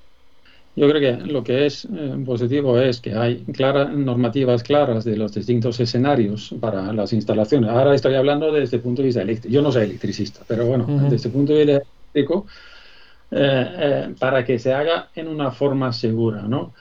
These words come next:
Speaker 1: Eh, es un primer punto, porque el, el gran peligro realmente es toda esa gente que tiene un coche eléctrico en casa,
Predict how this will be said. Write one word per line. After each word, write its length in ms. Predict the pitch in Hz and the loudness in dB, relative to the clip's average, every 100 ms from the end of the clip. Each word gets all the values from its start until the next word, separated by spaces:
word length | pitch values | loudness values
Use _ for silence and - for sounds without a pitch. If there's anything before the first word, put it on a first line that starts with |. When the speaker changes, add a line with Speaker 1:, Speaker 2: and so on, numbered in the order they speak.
| - - - - | -20 -20 -20 -8
Speaker 1:
Eh, 1000 | 208 139 135 127 123 117 92 87 85 - 139 | 0 4 6 4 4 0 -2 -6 -8 -6 -6
es 100 | 156 | -2
un 140 | 147 | 0
primer 380 | 135 135 123 113 | 0 2 0 0
punto, 580 | 120 107 107 107 107 92 | -2 -2 -2 -6 -6 -2
porque 420 | 127 120 131 123 | -2 0 2 0
el, 460 | 120 110 147 - 143 | 0 -4 -4 -2 -4
el 340 | 131 139 127 | -4 -4 -2
gran 920 | 123 156 170 180 175 165 165 160 143 - - | 0 2 0 -2 -2 -4 -4 -4 -6 -10 -6
peligro 600 | - 139 156 175 170 175 - - - - | 0 2 4 2 0 0 -6 -16 -20 -12
realmente 800 | 180 123 113 135 156 147 151 151 | -2 0 2 0 0 2 2 4
es 240 | 156 - 202 147 117 - - - - - | 2 -2 -10 -10 -12 -18 -20 -20 -16 -2
toda 320 | 147 156 160 | 2 4 2
esa 260 | 147 156 127 | 2 -2 -2
gente 540 | 160 156 135 143 180 - - - - - | -2 -2 -4 -6 -8 -10 -20 -20 -20 -18
que 140 | - 110 | -4 -2
tiene 280 | 127 135 147 | 2 2 2
un 140 | 151 | 0
coche 320 | 156 151 - | 0 0 2
eléctrico 480 | 139 139 139 - 147 | 2 2 -2 -4 -2
en 120 | 135 | 0
casa, 460 | 127 147 - 175 | 0 0 0 -4